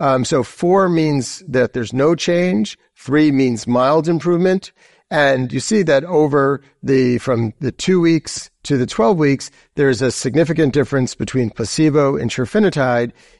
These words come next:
in the caregiver global impression of change, with,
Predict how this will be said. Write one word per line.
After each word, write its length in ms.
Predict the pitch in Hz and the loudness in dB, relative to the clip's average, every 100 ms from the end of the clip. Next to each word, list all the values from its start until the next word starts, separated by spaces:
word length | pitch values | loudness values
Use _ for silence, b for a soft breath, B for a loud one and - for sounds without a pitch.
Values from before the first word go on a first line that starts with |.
| - | -2
in 260 | 143 131 120 | 2 2 2
the 160 | 117 | 0
caregiver 500 | - - 120 123 117 | -2 0 0 0 -2
global 340 | 110 117 110 113 | 0 0 2 -2
impression 440 | - 123 117 117 | -2 -4 -4 -4
of 100 | 107 | -4
change, 540 | - 202 151 131 - b b b | 0 2 2 0 -2 b b b
with, 520 | - 135 123 - - | -2 2 2 0 -12